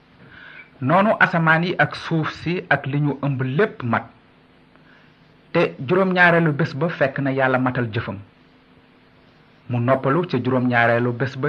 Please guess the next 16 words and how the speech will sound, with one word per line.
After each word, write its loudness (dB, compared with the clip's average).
ci -10
lépp -4
li 0
mu 0
liggéey. -6
Noonu 0
Yàlla 4
barkeel 0
juróom-ñaareelu 2
bés -4
ba, -4
def -4
ko -2
bés -4
bu -6
sell 2